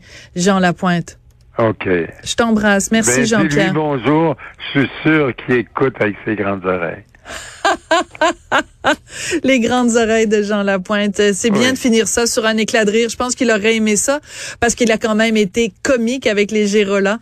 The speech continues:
Speaker 1: Euh,
Speaker 2: Ouais.
Speaker 1: il voulait pas qu'on dise humoriste, hein, il voulait qu'on dise comique. Donc, je pense
Speaker 2: Les
Speaker 1: que
Speaker 2: Gérolas,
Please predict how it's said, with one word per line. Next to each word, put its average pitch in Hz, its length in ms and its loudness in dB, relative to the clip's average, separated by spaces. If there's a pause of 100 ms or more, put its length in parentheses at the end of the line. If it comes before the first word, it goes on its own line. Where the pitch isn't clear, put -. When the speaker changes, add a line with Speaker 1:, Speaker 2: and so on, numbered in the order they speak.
(300)
Speaker 1:
Euh, 185 480 4
Speaker 2:
Ouais. - 60 -2
Speaker 1:
il 196 60 0
voulait 202 220 2
pas 262 140 -2
qu'on 240 160 -4
dise 214 220 0
humoriste, 214 520 0
hein, 233 60 -2
il 240 80 -4
voulait 214 220 0
qu'on 220 180 -4
dise 202 260 -2
comique. 220 400 0
Donc, 202 180 0
je - 60 -8
pense 214 220 0
Speaker 2:
Les 147 60 2 (100)
Speaker 1:
que 170 40 -2
Speaker 2:
Gérolas, 139 460 0